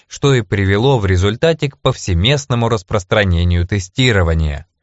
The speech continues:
Но идея существования множественного интеллекта просуществует еще очень долго, по крайней мере до тех пор, пока люди не перестанут ощущать себя недооцененными.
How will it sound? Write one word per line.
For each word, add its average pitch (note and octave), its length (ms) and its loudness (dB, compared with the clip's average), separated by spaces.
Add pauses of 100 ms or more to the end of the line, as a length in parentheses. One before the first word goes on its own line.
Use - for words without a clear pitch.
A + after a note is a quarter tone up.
(300)
Но B2+ 200 2
идея D#3+ 300 2
существования C#3 920 0
множественного G2 1040 0
интеллекта F2+ 840 -2 (220)
просуществует D#3+ 880 -2
еще D3+ 380 -2
очень D3+ 560 0
долго, F2+ 500 0 (240)
по A#2 100 0
крайней C3 440 0
мере B2 280 2
до G2 140 0
тех F#2 300 -4
пор, D3+ 320 0 (200)
пока B2+ 280 0
люди F3 300 0
не E3 200 0
перестанут G#2 720 -2
ощущать C#3 540 -2
себя C3 380 0 (180)
недооцененными. F#2 1200 0